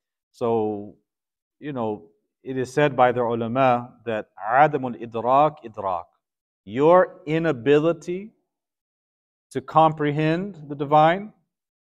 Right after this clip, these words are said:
that is comprehension. Your inability to grasp the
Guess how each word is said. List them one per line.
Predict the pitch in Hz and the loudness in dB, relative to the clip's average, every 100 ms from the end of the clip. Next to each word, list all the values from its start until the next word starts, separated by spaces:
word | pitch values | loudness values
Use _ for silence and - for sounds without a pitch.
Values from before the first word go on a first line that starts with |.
| _ _ _ | _ _ _
that | 110 156 175 | 2 10 10
is | 165 | 8
comprehension. | 156 156 143 139 117 98 - - _ _ _ _ _ _ _ _ _ _ _ | 2 0 0 -2 -8 -12 -16 -20 _ _ _ _ _ _ _ _ _ _ _
Your | 113 151 | 0 0
inability | 151 165 135 175 226 208 - 135 151 - _ _ _ _ _ - | 2 -2 2 4 6 4 2 -6 -6 -12 _ _ _ _ _ -6
to | 143 | -6
grasp | 120 139 156 175 165 156 | 0 6 8 10 8 2
the | 131 | -10